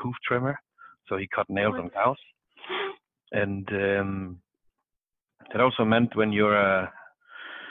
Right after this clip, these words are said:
Speaker 1: a truck mechanic and your father has his own business with four trucks, then somebody needs to fix them. <laughs> And, uh, that would be me. So I think over a period of almost over half a year,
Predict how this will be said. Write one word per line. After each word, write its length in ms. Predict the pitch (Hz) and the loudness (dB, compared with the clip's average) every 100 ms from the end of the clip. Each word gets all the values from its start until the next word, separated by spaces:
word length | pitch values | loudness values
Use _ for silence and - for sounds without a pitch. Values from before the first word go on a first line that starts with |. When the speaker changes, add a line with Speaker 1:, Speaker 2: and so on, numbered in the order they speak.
| - - - - | -20 -20 -16 -8
Speaker 1:
a 80 | 113 - | -4 0
truck 140 | 139 - | -2 -2
mechanic 400 | 131 123 113 107 | -4 0 0 2
and 160 | 101 98 | 0 -2
your 100 | 98 | 0
father 240 | 120 120 110 | 2 4 4
has 160 | 110 | 0
his 120 | 101 104 | -2 0
own 160 | 110 107 | 0 2
business 360 | 113 - 107 - 101 | 0 0 -4 -4 -4
with 120 | 110 - | -4 -2
four 160 | 110 107 | -2 0
trucks, 280 | - 113 - - - - | 0 -2 -2 -12 -14 -10
then 300 | 104 101 101 - | -6 -4 -6 -2
somebody 360 | 113 113 107 98 | 0 2 0 -2
needs 220 | 98 101 - | -6 -8 -8
to 80 | 113 | -6
fix 140 | 151 - - | -4 -6 -8
them. 120 | 90 | -16
<laughs> 400 | _ - - - | _ -14 -14 -12
And, 220 | - 90 95 | -12 -12 -6
uh, 240 | 101 98 87 - _ _ | -2 -2 -4 -10 _ _
that 160 | - 101 | -2 -2
would 140 | 104 | -4
be 120 | 104 107 | -4 0
me. 220 | 123 143 _ - - - - - - | 0 -2 _ -20 -16 -14 -16 -18 -2
So 320 | 113 104 104 - | 2 4 2 0
I 120 | 104 | -4
think 200 | 104 127 | -4 0
over 200 | 117 110 | 2 4
a 40 | 101 | 2
period 340 | 113 117 107 | 2 4 4
of 180 | 95 87 - - _ | 2 -2 -6 -20 _
almost 320 | 101 101 101 - - | -6 -4 -4 -6 -6
over 280 | 110 104 98 | -4 -2 -2
half 240 | 90 101 98 | 0 0 0
a 40 | 101 | -8
year, 280 | 98 107 | -6 -6